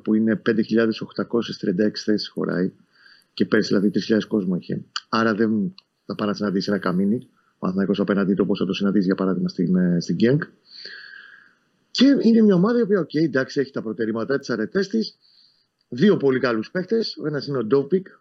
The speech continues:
ο Ουκρανός, διεθνής Ουκρανός επιθετικός, που ήταν και πρώτος σκόρερ πέρυσι στο πρωτάθλημα Ουκρανίας με είκοσι τέσσερα γκολ.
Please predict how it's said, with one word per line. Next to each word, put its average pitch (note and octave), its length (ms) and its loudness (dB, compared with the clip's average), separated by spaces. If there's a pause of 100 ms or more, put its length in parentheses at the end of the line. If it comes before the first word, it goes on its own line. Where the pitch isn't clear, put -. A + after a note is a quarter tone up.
(140)
ο G#2+ 100 -8 (480)
Ουκρανός, G#2+ 420 0
διεθνής G#2+ 300 -2
Ουκρανός G2+ 320 0
επιθετικός, G2+ 380 0
που G#2 60 -4
ήταν A2 120 0
και G#2 80 2
πρώτος G#2+ 220 2
σκόρερ G#2+ 220 0
πέρυσι G2 180 -2
στο - 100 -4
πρωτάθλημα F#2+ 340 0
Ουκρανίας F#2 380 0
με G2 60 -2
είκοσι F#2 200 -4
τέσσερα F2+ 240 0
γκολ. A2 240 0